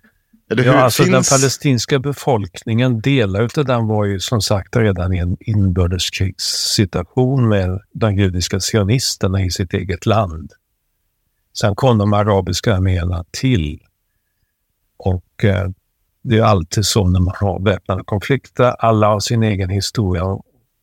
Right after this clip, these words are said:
Speaker 2: hävdar olika saker. Så i den israeliska konfliktnarrativen så får man ofta höra att det var massor med arabstater som anföll den lilla judiska staten.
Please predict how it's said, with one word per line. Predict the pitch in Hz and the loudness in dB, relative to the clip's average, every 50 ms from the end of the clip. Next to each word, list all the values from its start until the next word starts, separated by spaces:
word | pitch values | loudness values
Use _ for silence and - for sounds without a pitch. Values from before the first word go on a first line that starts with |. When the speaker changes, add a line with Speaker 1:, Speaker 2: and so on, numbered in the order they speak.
| _ _ _ _ _ _ _ - | _ _ _ _ _ _ _ -8
Speaker 2:
hävdar | - 120 120 110 95 85 87 87 104 107 | -2 0 2 2 0 0 0 0 2 2
olika | 120 113 107 117 - - 98 | 2 2 -2 -2 -2 -2 -2
saker. | 92 - - 110 92 - _ - 101 | -2 0 0 -2 -2 -4 _ -12 -10
Så | - - 104 104 | -6 -2 -2 0
i | 104 101 | 0 0
den | 98 101 104 104 101 | 0 -2 -2 -2 -2
israeliska | 92 - - 113 113 123 127 123 117 - - - | -2 -2 0 0 2 2 2 0 -2 -4 -6 -6
konfliktnarrativen | - - 123 107 - 135 127 _ _ - - 123 117 110 107 98 - - 127 117 110 107 113 110 107 | -4 -4 -4 -2 -2 -4 -4 _ _ -2 2 2 4 4 2 0 0 0 0 2 2 2 0 0 0
så | - 113 | -2 -4
får | - 123 120 | -2 -2 0
man | 110 110 107 | 0 0 -2
ofta | 98 - - - 95 | -4 -4 -6 -4 0
höra | 95 104 101 90 90 95 | 2 2 2 2 0 -4
att | 92 - | -4 -4
det | - | -6
var | 92 90 95 | -4 -2 0
massor | 98 110 113 104 - - - 117 | 2 2 2 0 0 -4 -4 -2
med | 104 98 | -2 -2
arabstater | 101 104 110 110 104 - - - 113 101 95 - 107 | 0 2 2 0 0 0 -2 -2 0 0 0 -2 -4
som | 98 - 117 110 | -6 -4 -2 0
anföll | 104 101 92 - - - 92 | 0 0 -2 -4 -6 -8 -6
den | 92 95 92 | -4 -2 0
lilla | 95 95 95 90 87 90 | 2 2 2 0 0 -2
judiska | 92 92 90 85 82 82 - - - 90 | -4 -4 -4 -6 -10 -12 -12 -10 -10 -10
staten. | - - - 135 123 120 113 _ - 143 127 127 | -8 -2 0 2 2 2 0 _ -2 -2 0 -2